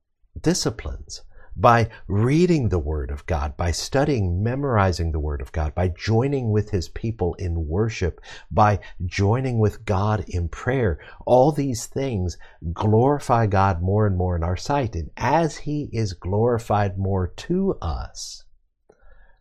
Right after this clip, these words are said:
we will glorify Him more, and He will be more glorified through us. As you review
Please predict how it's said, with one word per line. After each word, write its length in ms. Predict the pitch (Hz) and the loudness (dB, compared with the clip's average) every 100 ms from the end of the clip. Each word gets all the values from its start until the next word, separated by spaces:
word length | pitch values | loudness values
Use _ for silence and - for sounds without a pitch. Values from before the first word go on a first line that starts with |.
| - | -10
we 440 | 90 92 127 139 | -2 2 4 4
will 260 | 123 117 110 | 4 2 2
glorify 880 | - 90 101 110 98 - 92 87 85 | 0 0 4 4 2 -2 0 0 0
Him 560 | - - 101 98 80 71 82 | -4 -2 0 0 -2 -6 -6
more, 640 | 82 76 64 60 - - - _ _ - _ - _ - | -4 -4 -6 -10 -14 -18 -20 _ _ -20 _ -20 _ -16
and 160 | - 73 | -6 -6
He 220 | - 113 | 0 4
will 160 | 104 98 | 4 4
be 220 | 90 87 | 0 -2
more 320 | 85 87 90 | 0 0 -2
glorified 840 | 82 80 80 78 - 76 71 69 - - _ _ _ _ | -2 -4 -2 -4 -4 -4 -4 -6 -10 -20 _ _ _ _
through 460 | - 78 82 78 - | -12 -4 -2 -2 -4
us. 640 | 71 65 - - - - - - _ - _ _ _ - - _ - - - - - - | -8 -8 -10 -14 -14 -16 -20 -20 _ -20 _ _ _ -20 -20 _ -20 -20 -20 -20 -18 -2
As 240 | 127 127 120 | 2 4 4
you 160 | 107 | 2
review 760 | 101 101 95 127 185 107 82 | 4 2 0 0 2 2 2